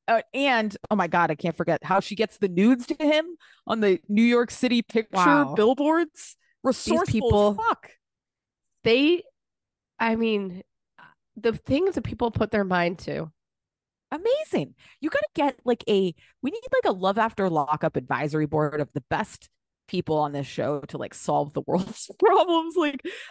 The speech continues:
Speaker 1: how did we get here where it's like, you know, to get a random city photo, erase the billboard, drop your nude in it? I mean, that's a skill set right there.
Speaker 2: How, and how do these people not catch on?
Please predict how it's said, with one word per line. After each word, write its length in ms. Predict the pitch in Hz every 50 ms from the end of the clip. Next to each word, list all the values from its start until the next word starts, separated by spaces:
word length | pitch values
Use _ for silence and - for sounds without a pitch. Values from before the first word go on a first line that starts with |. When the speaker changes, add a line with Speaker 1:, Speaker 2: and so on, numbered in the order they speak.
| -
Speaker 1:
how 160 | _ - 339 392 494
did 100 | 605 622 571
we 120 | 480 392 277
get 280 | - - 220 220 226
here 180 | 196 208 190 185
where 240 | 175 175 185 180 180
it's 140 | 175 - 202
like, 180 | 185 175 -
you 240 | 190 180 202 226 240
know, 300 | 220 196 196 196 202 214
to 140 | - - 175
get 200 | - 185 175 - -
a 40 |
random 460 | 165 160 175 160 185 190 220 233 240 208
city 420 | - - - - 247 220 226 226
photo, 600 | - _ 196 196 196 180 170 170 180 170 175 175 - - - _ _ -
erase 420 | 180 190 180 208 240 269 - - - -
the 80 | 214 190
billboard, 580 | 165 214 208 208 202 180 190 202 196 180 160 _ _ _ _
drop 440 | - 196 226 214 220 233 254 - 262
your 140 | 240 220 208
nude 240 | 202 208 214 208 202
in 100 | 202 196
it? 220 | 196 196 180 -
I 120 | 156 170
mean, 140 | 208 226 226
that's 240 | 226 311 453 - -
a 60 | 262
skill 320 | - - - - 202 214 196
set 260 | - - 139 135 101
right 180 | 127 135 131
there. 340 | - 143 135 - - - 143 _ _ _ _
Speaker 2:
How, 400 | - 226 - - 285 320 359 403 415 320 - _ _ _ _ _ _ _ _ -
and 140 | 240 247 - - - - 240 -
how 120 | 320 392
do 100 | 427 392
these 180 | 294 285 269 -
people 340 | - 285 254 - 240 220 214
not 200 | 208 208 - -
catch 320 | - 202 202 190 - -
on? 420 | 185 175 170 160 147 147 156 170